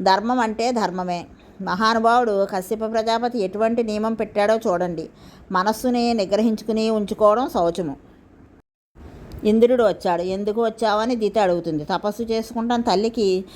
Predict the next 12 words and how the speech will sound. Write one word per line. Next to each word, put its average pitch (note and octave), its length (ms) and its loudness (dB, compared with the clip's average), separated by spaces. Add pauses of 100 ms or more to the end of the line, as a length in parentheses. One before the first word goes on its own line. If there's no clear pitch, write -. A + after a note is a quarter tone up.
(300)
శుశ్రూష A#3 400 0
చేయడానికి A3+ 520 0
వచ్చానని" G#3+ 500 -2
ఇంద్రుడు G#3+ 320 0
జవాబిస్తాడు. F3 720 0
దితి G#3 340 -4
అందుకు A3 300 -2
అంగీకరించింది. F3 720 -2
దితి G#3 280 -2
ఇంద్రుని A3+ 420 0
కన్న G3 220 0
కొడుకుని A3 500 0